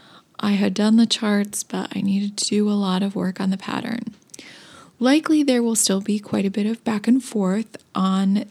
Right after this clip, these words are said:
this draft before it's ready for test knitters, because I haven't written a toe-up sock design before. But, um, it is for socks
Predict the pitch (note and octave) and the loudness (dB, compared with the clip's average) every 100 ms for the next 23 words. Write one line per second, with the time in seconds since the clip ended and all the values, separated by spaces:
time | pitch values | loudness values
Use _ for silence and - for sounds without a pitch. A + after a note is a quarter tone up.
0 | G#3 G3+ G3+ F#3+ - F3+ F#3+ F#3+ F3+ G3 | -8 -2 0 0 -2 -2 -2 0 0 -2
1 | A3+ - - - G3+ G3+ - F#3+ F#3 - | -6 -8 -10 -4 -2 -2 -2 0 0 -2
2 | G3 - G3+ G3+ G3+ G3+ - F#3+ F3 F3 | -4 -4 -2 -2 0 -2 -2 -4 -2 -4
3 | G3+ - F#3 - F3 F#3 F#3 G#3 G3+ F#3+ | -6 -4 -4 0 -2 0 0 -2 -4 -10
4 | - G3 - F3+ - A3 G#3+ - G3+ - | -6 -4 -4 -4 -4 -2 -2 -2 -4 -2
5 | G3+ G3+ - - F#3 F3+ F#3 - - - | -2 -2 -6 -4 -2 -2 -2 -4 -6 -8
6 | - - _ _ - - _ _ - - | -20 -20 _ _ -20 -20 _ _ -10 -4
7 | - - - F#3 - - G3+ G3+ F#3+ - | -4 -6 -6 -6 -6 -6 -2 -2 -2 -6
8 | G3 F#3+ C4 - - C#4 _ _ - - | -12 -8 -10 -8 -6 -6 _ _ -20 -20
9 | - - - - _ G3+ A3 G#3+ G#3+ A3 | -20 -20 -20 -20 _ 0 2 2 0 -2
10 | _ - G#3 G3+ G3 G3+ G#3 A3 - G#3+ | _ -6 -2 0 0 -2 0 0 2 2
11 | G#3+ B3 - - - G#3+ G#3+ G#3 G#3 G#3 | 2 0 -4 -6 -4 -2 0 0 -2 -4
12 | - - - F#3+ G3 - | -2 -2 0 -2 -4 -6